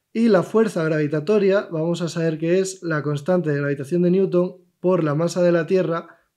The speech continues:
por la masa del satélite entre el radio orbital al cuadrado,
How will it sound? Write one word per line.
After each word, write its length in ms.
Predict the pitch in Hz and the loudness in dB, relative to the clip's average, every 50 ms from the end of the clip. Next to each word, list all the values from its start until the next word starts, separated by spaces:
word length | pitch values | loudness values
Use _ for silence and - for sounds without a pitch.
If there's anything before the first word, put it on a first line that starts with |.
| _ _ | _ _
por 240 | - 180 185 180 160 | -2 0 2 2 2
la 120 | 151 143 | 0 0
masa 260 | 147 160 170 170 - | 0 -2 -2 -2 -2
del 80 | 180 175 | -2 -2
satélite 800 | 175 175 165 147 180 180 160 151 147 151 160 - - - _ _ - | -2 -4 -4 0 0 2 2 0 0 -2 -6 -8 -8 -16 _ _ -8
entre 260 | - 175 170 147 147 151 | -6 -4 -4 -4 -2 -2
el 80 | 156 | -2
radio 300 | 147 165 175 175 175 175 | 0 2 2 4 4 4
orbital 560 | 160 156 156 147 156 175 165 139 117 113 - _ _ _ _ _ _ _ _ _ - | 2 2 -2 0 0 0 0 -2 -4 -8 -12 _ _ _ _ _ _ _ _ _ -2
al 220 | - 180 180 160 | 0 2 2 2
cuadrado, 640 | - 147 139 147 170 185 202 196 180 170 175 - - | 0 -2 0 0 2 2 2 2 2 0 0 -2 -6